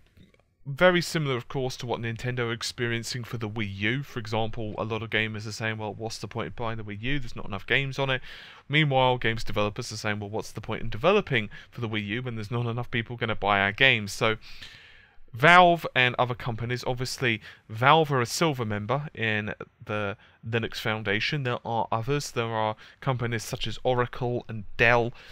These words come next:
Some of these guys are in it because of the server environments, which, of course, Linux is well known for. Uh,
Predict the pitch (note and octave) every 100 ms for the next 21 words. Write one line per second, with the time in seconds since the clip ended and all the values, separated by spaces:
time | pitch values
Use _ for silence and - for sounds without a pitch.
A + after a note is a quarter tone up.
0 | - - E3 D#3 D3 C#3 B2 - B2+ A#2+
1 | A#2 - A#2+ A2+ A2+ - A#2+ - A2+ G#2+
2 | - G#2+ - A2 - D3+ D3 - A2+ G#2
3 | G#2+ A2 G#2+ A2 C3 - A#2+ A2 - A#2+
4 | A2 - - - A#2 C3 C3 - - -
5 | A#2+ A2 A2 A#2 B2 A#2+ B2 D3 C#3 G#2
6 | G2 G2 - - - - - A#2